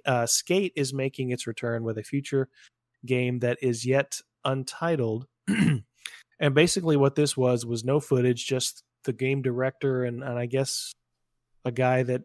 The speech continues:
inspired the game in some way. I, I'm not really sure about the history of this game, but, um, they pretty much said Skate's coming.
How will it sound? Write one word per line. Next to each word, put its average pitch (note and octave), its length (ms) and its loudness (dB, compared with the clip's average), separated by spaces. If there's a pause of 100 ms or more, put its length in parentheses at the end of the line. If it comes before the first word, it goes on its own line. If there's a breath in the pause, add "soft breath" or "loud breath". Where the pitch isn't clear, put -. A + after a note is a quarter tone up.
inspired D3 720 0
the F3+ 80 0
game F3 380 -2
in E3+ 100 -6
some F3 300 -2
way. F3 240 0
I, D3+ 60 0
I'm C#3 180 -2
not C#3+ 120 -2
really C3 200 -2
sure - 180 -6
about B2 160 -6
the B2+ 80 -12
history C3 280 -2
of B2 40 0
this B2 140 -2
game, B2 280 -2
but, B2 240 -4
um, A#2 460 -2
they C3 100 0
pretty C3 280 0
much B2+ 160 -4
said A#2+ 320 0
Skate's - 400 -2
coming. G#2 400 -8